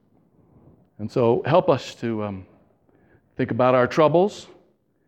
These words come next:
but let us also think about our troubles in light of who you are and what you promise us.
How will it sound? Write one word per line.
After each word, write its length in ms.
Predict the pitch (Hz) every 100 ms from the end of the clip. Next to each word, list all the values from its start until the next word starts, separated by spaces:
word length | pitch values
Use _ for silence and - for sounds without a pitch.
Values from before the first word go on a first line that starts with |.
| _ _ -
but 120 | 120
let 160 | 127 123
us 140 | 123
also 320 | 123 123 131
think 240 | 110 123 120
about 260 | 110 113
our 120 | 110 107
troubles 400 | 139 107 110 107
in 120 | 110
light 220 | 110 104
of 80 | 95
who 140 | 127
you 240 | 117 120 98
are 340 | 95 92 92 - _ -
and 140 | 104
what 200 | 101 -
you 100 | 107
promise 460 | - 113 98 87 95
us. 360 | 80 - -